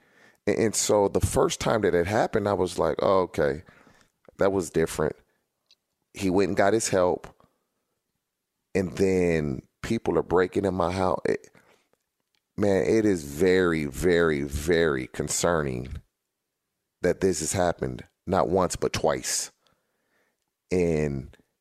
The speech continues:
you don't want it to get to the point where he harms himself or someone else. I don't know what the resolution to this is,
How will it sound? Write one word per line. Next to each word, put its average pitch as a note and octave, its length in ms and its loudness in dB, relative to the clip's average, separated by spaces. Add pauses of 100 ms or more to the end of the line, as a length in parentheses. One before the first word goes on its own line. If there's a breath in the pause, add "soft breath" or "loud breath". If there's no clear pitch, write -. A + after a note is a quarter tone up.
(160)
you F#2+ 160 0
don't G#2+ 240 2
want F#2+ 340 2
it - 180 -2
to - 160 -4
get E2+ 260 -2
to - 100 -4
the D#2+ 100 -2
point E2 400 -2
where C#2+ 500 0 (320)
he - 240 -10
harms F2+ 500 0
himself D#2+ 760 0 (440 soft breath)
or F2+ 160 4
someone D#2+ 640 0
else. D#2+ 400 0 (800)
I F#2+ 140 2
don't G#2 240 2
know F#2+ 120 4
what F2+ 340 2
the E2 80 0
resolution F2+ 640 0
to - 120 -4
this F#2 220 -2
is, G2 340 0